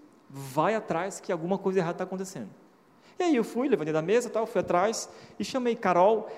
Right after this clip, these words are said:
Ela deu um susto. O Kinder Ovo, que tava já pela metade,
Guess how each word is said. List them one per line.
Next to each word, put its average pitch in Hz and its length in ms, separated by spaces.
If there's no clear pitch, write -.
Ela 165 180
deu 156 340
um 196 60
susto. - 540
O - 20
Kinder 190 460
Ovo, 139 260
que - 80
tava 135 180
já 135 120
pela 214 200
metade, 135 600